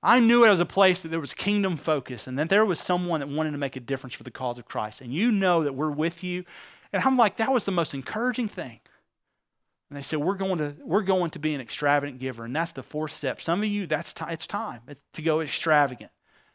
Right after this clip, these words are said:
Extravagant is not asking what I should give, but what should I keep? God, I have no idea, and I don't know what that looks like. I encourage you to prayerfully consider it, but right now in your spirit, you know which step you should take,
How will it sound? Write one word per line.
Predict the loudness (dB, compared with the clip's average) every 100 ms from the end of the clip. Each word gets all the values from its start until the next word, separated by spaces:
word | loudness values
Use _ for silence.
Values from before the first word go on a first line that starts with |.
| -10
Extravagant | -6 -2 8 10 10 6 2 0
is | 4
not | 4 4
asking | 4 2 0 -4 -2
what | 2 6 6
I | 8 6
should | 4 -6
give, | 0 2 2 0
but | -6
what | -2 -2
should | -2 -4
I | -4
keep? | -6 -10 0
God, | 4 4 4 -4 -18 -8 2
I | 4
have | 4 2
no | -2 4 8
idea, | 8 8 4 2 2 0 2
and | 6
I | 6
don't | 6 4
know | 4
what | 6
that | 4
looks | 4 2
like. | 0 4
I | 4
encourage | 4 2 2 0
you |
to | 0
prayerfully | 0 2 -4
consider | 0 2 2
it, | 0
but | -2
right | 6 6 8
now | 4 6
in | 4
your | 2
spirit, | 2 4 4 4
you | 2 4
know | 8 8 8
which | 6 2
step | 0 2 2 2
you | -2
should | -2 2
take, | 4 4 2